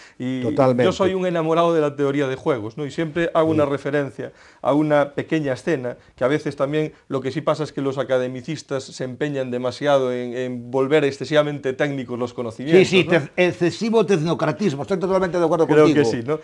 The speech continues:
Speaker 1: Y
Speaker 2: Sí,
Speaker 1: yo
Speaker 2: sí.
Speaker 1: siempre hago referencia a una imagen muy bonita para mí de la película Una mente maravillosa, que
Speaker 2: Sí.
Speaker 1: recrea esa
Speaker 2: Ah,
Speaker 1: vida de,
Speaker 2: bárbara,
Speaker 1: de John
Speaker 2: sí.
Speaker 1: Nash, ¿no?
Speaker 2: Maravillosa película,
Speaker 1: En la que
Speaker 2: de este
Speaker 1: real-,
Speaker 2: australiano que ve
Speaker 1: efecti-, de,
Speaker 2: interpretación.
Speaker 1: de
Speaker 2: Qué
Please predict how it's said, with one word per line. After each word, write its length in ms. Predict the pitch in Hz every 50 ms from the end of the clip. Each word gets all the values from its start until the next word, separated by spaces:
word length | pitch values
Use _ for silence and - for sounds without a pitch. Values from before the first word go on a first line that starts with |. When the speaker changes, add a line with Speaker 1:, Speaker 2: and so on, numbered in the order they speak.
| - - -
Speaker 1:
Y 40 | 143
Speaker 2:
Sí, 40 | 143
Speaker 1:
yo 80 | 143
Speaker 2:
sí. 40 | -
Speaker 1:
siempre 200 | 202 196 196 208
hago 160 | 202 202 196 185
referencia 480 | 180 180 147 180 185 185 170 - 180
a 20 | 175
una 120 | 165 156
imagen 440 | 160 170 170 170 170 - 160 151 156
muy 240 | 160 185 190 175 170
bonita 540 | 147 139 143 156 180 170 - - 131 120
para 180 | 95 123 123 139
mí 160 | 156 165 151 131
de 160 | 131 127 135 131
la 100 | 131 127
película 400 | 139 135 147 151 - 156 143 139
Una 140 | 139 139
mente 260 | 139 143 143 135 135 131
maravillosa, 640 | 127 127 123 117 117 120 127 160 147 - - 117
que 100 | 110 -
Speaker 2:
Sí. 60 | 120 127
Speaker 1:
recrea 320 | 120 113 101 131 131 127
esa 140 | 123 - 131
Speaker 2:
Ah, 20 | 127
Speaker 1:
vida 220 | 131 127 135 131
de, 60 | 123
Speaker 2:
bárbara, 580 | 120 139 151 170 160 143 123 113 113 113 107 127
Speaker 1:
de 100 | 135 135 131
John 180 | 147 139 139
Speaker 2:
sí. 60 | 147
Speaker 1:
Nash, 220 | 165 170 143 123 - -
¿no? 140 | 156 185 196
Speaker 2:
Maravillosa 760 | - 135 135 143 139 131 127 123 165 190 190 - - 160 113
película, 600 | 110 147 139 156 165 135 - - 123 117 - 160
Speaker 1:
En 160 | 151 151 147
la 160 | 151 165 156
que 100 | 139 - 165
Speaker 2:
de 40 | -
este 160 | 151 165 170
Speaker 1:
real-, 400 | 180 180 175 170 165 160 156 151
Speaker 2:
australiano 640 | 147 - - - 139 143 147 165 170 156 147 135 131
que 160 | 127 127 135
ve 80 | 131 143
Speaker 1:
efecti-, 0 |
de, 60 | 139
Speaker 2:
interpretación. 540 | 131 123 139 127 127 123 127 104 123 117 135
Speaker 1:
de 60 | 131
Speaker 2:
Qué 60 | 135